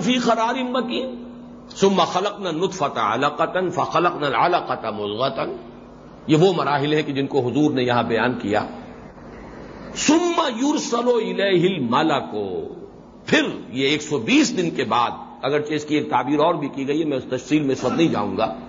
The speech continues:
لیکن اجماع تقریباً جو شارحین حدیث ہیں ان کا اجماع اسی پر ہے کہ یہ ایک سو بیس دن ہے، چالیس جمع چالیس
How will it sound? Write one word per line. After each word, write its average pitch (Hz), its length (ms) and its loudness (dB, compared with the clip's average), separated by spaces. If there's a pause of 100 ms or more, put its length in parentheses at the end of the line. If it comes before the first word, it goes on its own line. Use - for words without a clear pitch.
(380)
لیکن 147 380 4
اجماع 156 320 4 (100)
تقریباً 160 480 -4 (720)
جو 139 140 2
شارحین 151 640 2
حدیث 139 380 -6
ہیں 147 120 0
ان 156 160 0
کا 151 140 0
اجماع 143 340 0
اسی 165 280 0
پر 156 120 2
ہے 170 100 6
کہ 165 100 0
یہ 147 120 6
ایک 147 120 4
سو 151 160 0
بیس 208 300 4
دن 123 140 0
ہے، 117 180 2
چالیس 139 420 4
جمع 123 180 0 (100)
چالیس 127 260 2